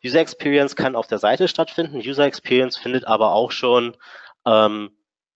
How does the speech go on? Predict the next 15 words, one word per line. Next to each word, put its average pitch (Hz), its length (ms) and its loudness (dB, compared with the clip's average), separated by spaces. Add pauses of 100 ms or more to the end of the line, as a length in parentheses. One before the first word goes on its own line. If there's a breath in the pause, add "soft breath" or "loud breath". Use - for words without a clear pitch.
(280)
übergreifend 107 640 0
statt. - 200 -8
Es - 100 -16
kann 117 140 -2
auch 110 80 -2
schon 107 120 -10
der 104 100 -2
Service-Kontakt 117 840 -4
sein, 92 260 -4
es 92 100 -12
kann 113 220 -4
der 104 320 2 (320 loud breath)
Kontakt - 540 -6
sein, 107 580 0 (140)
ähm, 98 560 -6